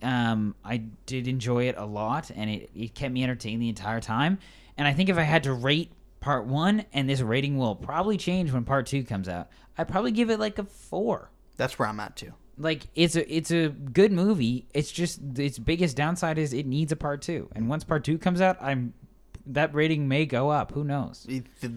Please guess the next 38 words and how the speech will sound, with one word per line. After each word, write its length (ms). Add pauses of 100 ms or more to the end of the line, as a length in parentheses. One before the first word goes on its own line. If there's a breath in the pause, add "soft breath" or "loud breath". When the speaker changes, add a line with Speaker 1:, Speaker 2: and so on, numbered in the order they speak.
(160)
Speaker 2:
they 120
could 160
easily 320
become 300
fives. 640
Once 180
I've 140
seen 320
Speaker 1:
Yeah. 160
Speaker 2:
where 100
this 140
story's 420
headed 320
and 160
what 140
it's, 280
what 180
it 80
was 120
building 400
up 180
to, 300 (400 loud breath)
I 100
could 160
easily 320
love 380
both 260
movies 560 (240)
even 240
more 260
than 360 (140)
I 100
liked 280
this 140
first 260
one. 160 (220 soft breath)
Speaker 1:
Exactly. 420
Speaker 2:
Um, 200